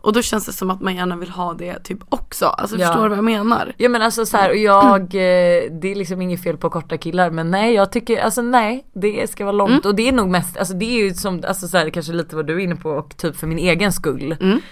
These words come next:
Speaker 2: som det är så. Det är inte någonting som jag typ så här tycker att korta killar är oattraktiva, men jag, eh, behöver det för mig själv,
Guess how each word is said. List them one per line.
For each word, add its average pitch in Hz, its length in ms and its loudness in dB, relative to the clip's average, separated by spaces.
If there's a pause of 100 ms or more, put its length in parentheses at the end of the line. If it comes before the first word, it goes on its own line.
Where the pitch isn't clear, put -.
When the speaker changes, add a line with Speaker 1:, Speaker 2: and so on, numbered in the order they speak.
(140)
Speaker 2:
som 165 280 4
det 156 120 2
är 151 40 0
så. 139 160 -4
Det 151 100 0
är 175 40 2
inte 170 160 -2
någonting 175 340 0
som 151 160 -6
jag 143 200 -4
typ 135 180 -10
så - 120 -8
här 139 80 -6
tycker 139 320 -10
att 139 140 -14 (120)
korta 151 240 -6
killar 147 200 -6
är 156 40 -2
oattraktiva, 156 600 -6
men 151 360 -6
jag, 147 240 0 (100)
eh, 147 640 -4
behöver 165 380 0
det 156 60 -2
för 139 120 -8
mig 143 180 -6
själv, 185 220 -6